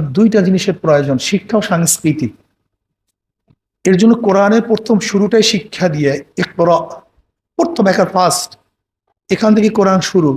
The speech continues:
পড়ো। আপনারা জানেন কিনা আমি জানি না, আহ, শিক্ষা আলো, আল ইলমু নূরুন, শিক্ষা এক আলো। আলোর থেকে যদি মানুষকে বঞ্চিত রাখা যায়, তাহলে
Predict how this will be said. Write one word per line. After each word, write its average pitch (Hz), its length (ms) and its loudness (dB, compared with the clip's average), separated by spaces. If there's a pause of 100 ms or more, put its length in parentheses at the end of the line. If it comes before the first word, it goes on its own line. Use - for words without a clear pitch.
পড়ো। 156 240 2 (2750)
আপনারা 208 300 -2
জানেন 196 260 2
কিনা 233 180 0
আমি 220 200 2
জানি 175 180 2
না, 156 160 0 (1600)
আহ, 151 280 4
শিক্ষা 226 420 -2 (100)
আলো, 156 220 2 (1160)
আল 180 120 2 (120)
ইলমু 202 200 4
নূরুন, 196 380 4 (1160)
শিক্ষা 208 420 -2
এক 220 100 -4 (100)
আলো। 160 280 2 (1300)
আলোর 175 340 2
থেকে 240 220 2
যদি 226 120 4
মানুষকে 202 360 0
বঞ্চিত 175 400 0
রাখা 170 340 2
যায়, 170 280 2 (120)
তাহলে 175 260 0